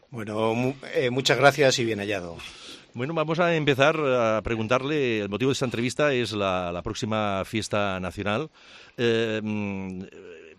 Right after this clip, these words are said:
Speaker 2: en motivo de, de, de, de, de esta fiesta nacional va-, van a, van a ocurrir mu-, una serie de actos importantes, pero yo antes de empezar, y como hacemos siempre en este programa, nos interesamos por la profesión de nuestro invitado, y en este caso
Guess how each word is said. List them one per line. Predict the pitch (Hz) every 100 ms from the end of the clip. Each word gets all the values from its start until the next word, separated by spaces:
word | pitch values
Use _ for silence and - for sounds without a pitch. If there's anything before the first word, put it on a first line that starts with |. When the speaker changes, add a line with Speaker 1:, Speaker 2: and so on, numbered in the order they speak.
| 117
Speaker 2:
en | 117
motivo | 113 107 139 143
de, | 147 127 120
de, | 117 117 110 104
de, | 110
de, | 104 110
de | 107
esta | 117 120
fiesta | 117 131 127
nacional | 120 127 131 139
va-, | 127 123 117
van | 117 113 113
a, | 120
van | 120
a |
ocurrir | 123 120 117 113
mu-, | 113 110 107 107 110
una | 127 113
serie | 135
de | 113
actos | 117 113
importantes, | 110 107 98 131 120 151 - - - - -
pero | 139
yo | 196
antes | 196 151
de |
empezar, | 147 131 165 160
y |
como | 131
hacemos | 120 160 151
siempre | 123 139
en |
este | 131 120
programa, | 104 131 131
nos | 120
interesamos | 113 113 104 131 139
por | 123
la | 117
profesión | 117 104 - 127
de | 110
nuestro | 104 101
invitado, | 90 117 110 110 - - - -
y | 123
en |
este | 151 160
caso | 170 190 202